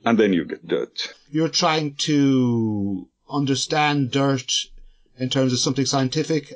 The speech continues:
Speaker 2: as something
Speaker 1: Not scientific.
Speaker 2: Sorry, yeah, not scientific, so it's cultural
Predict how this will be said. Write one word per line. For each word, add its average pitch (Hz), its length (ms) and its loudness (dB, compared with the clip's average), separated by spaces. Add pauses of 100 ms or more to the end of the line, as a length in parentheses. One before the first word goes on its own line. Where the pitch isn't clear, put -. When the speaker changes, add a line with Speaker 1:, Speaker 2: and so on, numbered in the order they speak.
Speaker 2:
as 135 140 -4
something 131 480 -2 (760)
Speaker 1:
Not 104 280 2
scientific. - 760 -6
Speaker 2:
Sorry, 160 220 4
yeah, 151 260 2
not 160 200 4
scientific, 131 340 0
so 147 100 0
it's 123 80 0
cultural 151 540 0